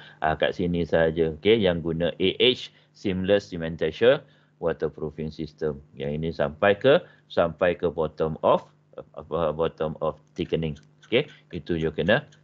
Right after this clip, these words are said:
you kena measure. Biasanya sampai itu. Tengok drawing dia punya, dia punya indication dia macam mana. Okey, alright, itu adalah untuk ni. Diaphragm wall, saya tak akan go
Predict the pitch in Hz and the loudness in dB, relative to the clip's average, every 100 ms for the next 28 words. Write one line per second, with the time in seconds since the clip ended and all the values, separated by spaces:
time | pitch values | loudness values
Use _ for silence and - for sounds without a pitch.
0 | _ 76 73 76 76 73 78 73 76 - | _ -6 -4 -2 -2 -2 -4 -2 -4 -6
1 | - 73 82 82 - 95 80 80 76 - | -12 2 2 2 2 2 2 -2 -8 -6
2 | 76 71 71 73 - - - 104 101 92 | -4 -2 -2 -6 -8 -12 0 2 2 4
3 | 87 85 73 80 73 82 80 107 - - | 2 2 -4 -8 -8 -4 2 0 0 -20
4 | _ 80 78 78 67 73 78 80 80 78 | _ -4 -2 -4 -4 -2 -2 0 0 0
5 | 85 80 76 76 71 71 73 69 73 - | -2 0 0 -2 -2 -4 -4 -6 -8 -14
6 | - _ _ _ _ - 127 - - _ | -20 _ _ _ _ 4 4 4 -12 _
7 | - 127 - 95 104 127 131 - 95 98 | 2 2 2 -4 -6 -2 -2 -2 0 2
8 | 101 101 85 95 92 - 92 92 80 107 | 2 2 0 -4 -6 -2 0 2 0 -2
9 | 127 _ _ - 107 120 123 131 127 139 | -6 _ _ 0 4 4 4 0 2 2
10 | 160 175 107 104 95 67 113 107 104 110 | 0 0 -4 -2 -2 0 -2 -2 -2 -2